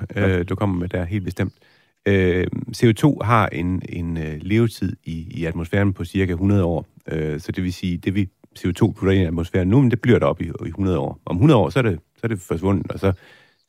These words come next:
Speaker 2: er der et eller andet naturligt niveau tilbage, hvis, hvis vi ellers stopper med det.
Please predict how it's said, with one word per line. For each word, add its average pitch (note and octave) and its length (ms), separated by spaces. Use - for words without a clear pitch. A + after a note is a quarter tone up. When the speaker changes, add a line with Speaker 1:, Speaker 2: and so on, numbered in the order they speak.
Speaker 2:
er D2+ 60
der - 80
et - 120
eller F#2 160
andet F2+ 120
naturligt D#2+ 400
niveau E2 220
tilbage, F2 380
hvis, D#2+ 140
hvis - 240
vi D#2 60
ellers - 160
stopper - 240
med - 120
det. F#2 100